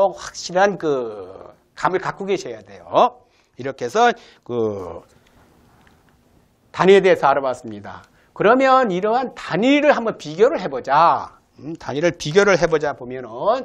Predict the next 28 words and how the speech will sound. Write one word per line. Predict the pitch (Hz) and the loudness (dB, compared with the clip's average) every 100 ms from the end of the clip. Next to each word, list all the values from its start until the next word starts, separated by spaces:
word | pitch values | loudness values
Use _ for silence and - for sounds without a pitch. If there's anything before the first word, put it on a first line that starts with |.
| - _ - | -10 _ -10
여기에서 | 135 160 160 196 202 | -6 -4 2 2 4
이제 | 190 | 0
물리량이 | 147 147 208 226 214 214 208 | -4 -4 -2 2 2 0 -8
쭉 | 226 208 214 | -10 -6 -2
나와 | 190 160 156 | 0 2 0
있어요. | 143 135 123 110 | -2 -8 -10 -10
길이, | - 147 147 139 | -12 -12 -10 -10
시간, | - 135 170 233 269 - _ _ | -12 0 2 2 -2 -12 _ _
질량, | - 147 180 151 - | -8 -2 0 0 -2
온도, | 147 208 196 175 | -10 -8 -2 -2
힘, | 131 - 240 156 - | -2 -6 -8 -8 -10
압력, | 131 160 175 180 107 - | -10 -6 0 0 0 -8
일, | - 214 233 131 - | -8 -2 0 -2 -4
열량, | 127 151 170 156 - | -4 -2 0 -2 -4
동력. | 165 226 226 - - _ _ | -4 2 2 0 -6 _ _
요러한 | 139 165 214 247 247 156 | -4 2 4 4 2 -6
물리량이 | 160 180 160 143 156 262 180 - _ _ _ | -10 -8 -4 -4 -4 -6 -6 -8 _ _ _
중력 | - 208 226 254 247 | -8 -2 4 2 4
단위하고 | 220 214 208 196 196 233 | 0 2 2 0 0 -4
절대 | 220 170 165 175 | -2 -4 -2 -2
단위, | 156 143 120 | 0 0 -6
즉 | - 208 214 | -2 -2 0
에스아이 | 165 170 - 202 196 | -2 -2 0 2 2
단위로서는 | 185 180 175 165 160 254 | 2 0 2 0 0 0
어떻게 | 208 - - 214 | -2 -6 -4 -4
표시가 | - 220 - 208 | -2 -4 -2 -2
되는 | 180 165 156 139 | -2 -2 -4 -4
건지 | 147 139 185 196 | -4 -2 -2 -4